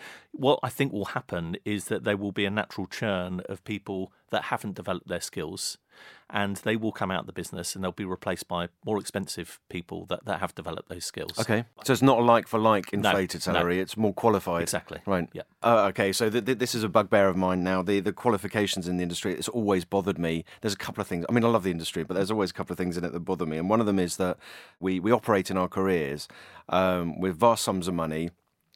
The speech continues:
Speaker 2: doing, um, you know, quite responsible roles for brands and taking them out and helping them grow and develop. But we're rarely qualified to do so, other than having gone through, you know, the, the experience that you build in your career.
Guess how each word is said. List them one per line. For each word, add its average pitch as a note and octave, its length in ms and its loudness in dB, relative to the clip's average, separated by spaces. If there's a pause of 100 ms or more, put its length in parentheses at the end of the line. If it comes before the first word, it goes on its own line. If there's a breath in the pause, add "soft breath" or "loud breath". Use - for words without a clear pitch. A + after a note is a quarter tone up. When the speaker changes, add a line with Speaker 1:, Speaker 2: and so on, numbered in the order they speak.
(360)
Speaker 2:
doing, F#2 640 -2
um, F2+ 580 0
you F#2 100 0
know, F2 120 -2
quite C3 200 0
responsible G2 580 -2
roles F#2 320 4
for F2+ 100 -6
brands F2+ 420 0
and F2 80 -4
taking F#2 260 -4
them F2+ 80 -2
out F2+ 120 0
and E2 80 -6
helping F2+ 260 -4
them F2+ 160 0
grow F2+ 200 0
and F2 140 0
develop. F2 400 -2 (500 loud breath)
But A2 180 0
we're A2 180 2
rarely A#2 460 2
qualified F#2 680 0
to - 160 -10
do A#2 160 2
so, D#2+ 420 -2
other G2+ 300 6
than F#2 300 2
having F#2+ 280 0
gone G2 220 0
through, F2+ 360 0 (300 loud breath)
you F#2+ 100 -4
know, F2+ 200 0
the, F#2 300 2
the E2+ 100 -2
experience G2+ 540 0
that E2 100 -6
you F2 100 -2
build E2+ 220 0
in E2+ 100 0
your D#2+ 100 -2
career. D#2+ 420 -2